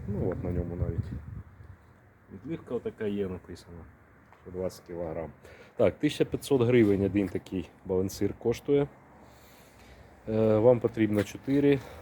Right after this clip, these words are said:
Е, на вісімсот дев'яносто другий, ну, тобто де там вже поширені оці диски,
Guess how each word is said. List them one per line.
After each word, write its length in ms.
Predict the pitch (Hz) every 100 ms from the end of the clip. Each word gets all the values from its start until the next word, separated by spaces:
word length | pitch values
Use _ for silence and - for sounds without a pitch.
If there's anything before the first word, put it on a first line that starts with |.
| 120
Е, 420 | 117 117 117 113 - -
на 260 | 107 127
вісімсот 460 | 113 110 120 - 123
дев'яносто 460 | 117 120 113 - 117
другий, 580 | 113 127 127 110 113 104 - -
ну, 80 | 107 -
тобто 300 | 95 - 90
де 100 | 98
там 240 | - 92 90
вже 220 | 92 92 -
поширені 560 | - 98 98 92 90 87
оці 300 | - 87 80 - - -
диски, 380 | 120 139 - 151